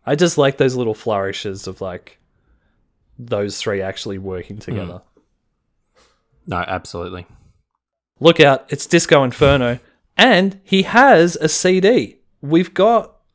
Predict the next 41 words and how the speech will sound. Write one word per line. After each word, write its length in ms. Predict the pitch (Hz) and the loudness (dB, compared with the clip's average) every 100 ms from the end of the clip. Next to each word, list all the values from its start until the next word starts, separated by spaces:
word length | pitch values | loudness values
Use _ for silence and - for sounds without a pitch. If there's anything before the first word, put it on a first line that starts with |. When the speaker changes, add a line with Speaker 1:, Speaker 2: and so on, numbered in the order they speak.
| _ | _
Speaker 1:
remember 320 | 165 214 285 | -2 0 0
a 60 | 269 | 0
couple 280 | - 220 180 | 0 -2 0
of 40 | |
weeks 200 | 190 196 | 0 -2
ago 240 | 214 196 185 | -2 0 2
where 160 | 175 | 0
it 80 | 131 | 0
was 180 | 139 135 | -2 -2
mentioned 340 | 147 160 180 151 | -4 -4 -4 -4
that 80 | |
he 80 | 131 | -4
had 240 | 131 147 143 | -2 -2 -4
a 100 | 123 | -8
film 480 | - - 127 170 | -10 -6 -4 -4
clip, 340 | 160 101 98 - | -6 -6 -8 -10
which 180 | 110 - | -10 -8
we 80 | |
still 300 | 117 - 139 | -8 0 0
haven't 260 | 131 113 104 | 0 -4 -6
looked 200 | 104 - | -10 -10
into 160 | 104 98 | -10 -10
to 100 | 95 | -10
see 160 | 98 | -10
if 100 | 92 | -10
it's 100 | 92 | -12
real. 380 | 90 95 90 104 | -12 -14 -12 -10
We 80 | 131 | -10
need 240 | 107 104 101 | -8 -10 -10
to 60 | |
do 100 | - 85 | -6 -6
Speaker 2:
Yes. 100 | 87 | -8
Speaker 1:
that. 300 | 90 - - | -14 -14 -14
That's 180 | 110 | -12
some 140 | - 98 | -12 -14
housekeeping 760 | 98 92 - 104 92 90 90 98 | -14 -14 -14 -14 -14 -14 -18 -16
that 80 | 95 | -16
we 140 | 95 | -16
need 200 | 95 90 | -16 -18
to 80 | - | -18
do. 220 | 85 95 | -20 -20